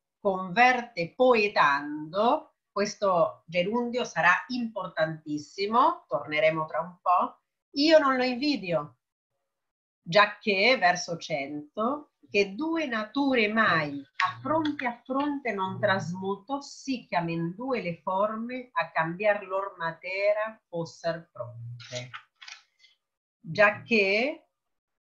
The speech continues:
non è mai capitato che due nature, in questo caso sono le nature di cui ci ha appena parlato, cioè dell'ado che è stato trafitto all'ombelico e del serpente, entrambi, vi ricordate, stanno lanciando fumo,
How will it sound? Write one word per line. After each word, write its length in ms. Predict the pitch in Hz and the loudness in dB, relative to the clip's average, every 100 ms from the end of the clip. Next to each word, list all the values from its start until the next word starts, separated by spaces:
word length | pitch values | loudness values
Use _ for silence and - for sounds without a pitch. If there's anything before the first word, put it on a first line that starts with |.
| 190 | -12
non 460 | 190 208 220 220 | -4 2 4 4
è 160 | 208 185 | 0 -2
mai 340 | 196 233 277 | 2 2 2
capitato 760 | - 202 202 180 208 180 170 170 | 0 0 -2 2 4 4 0 -6
che 200 | 170 165 | -4 -2
due 340 | 190 262 247 | -2 0 2
nature, 920 | 202 175 175 233 220 170 151 139 123 - | 2 -2 -2 -2 -2 -2 -2 -2 -4 -10
in 120 | 175 | -10
questo 340 | 165 175 - 180 | -6 -6 -6 0
caso 400 | 208 214 240 233 | 6 6 4 0
sono 280 | 202 185 | -2 -6
le 120 | 180 160 | -2 -2
nature 600 | 156 160 196 226 226 - | -2 -2 0 2 2 -2
di 220 | - 160 | -12 -12
cui 260 | - 190 196 | -8 -6 -4
ci 100 | - | -4
ha 60 | |
appena 300 | - 180 165 | -4 -2 -2
parlato, 640 | 156 156 220 233 - - 147 | 2 2 6 6 6 0 -8
cioè 320 | - 165 135 | -2 0 0
dell'ado 600 | 160 151 165 208 214 220 | -2 -2 4 6 6 2
che 80 | 185 | -4
è 20 | |
stato 300 | - 165 214 | -4 -4 -2
trafitto 480 | - - 220 202 - | -2 -4 -4 -8 -2
all'ombelico 760 | 156 160 170 202 226 254 277 | 0 0 0 0 0 -2 -2
e 60 | 277 | -2
del 180 | 185 156 | -2 -4
serpente, 1040 | - 160 170 - 147 147 151 226 254 302 | -4 -4 -2 0 0 0 -4 2 2 2
entrambi, 640 | 175 170 165 202 208 208 240 | -2 -2 2 2 2 -4 -6
vi 100 | - | -6
ricordate, 520 | 165 175 185 202 - | -4 -2 2 2 2
stanno 420 | - 170 170 165 | -2 -2 0 0
lanciando 720 | 156 156 165 196 185 175 170 - | 0 0 0 2 0 0 -10 -8
fumo, 600 | 202 175 175 202 - - | -8 -6 2 2 2 -6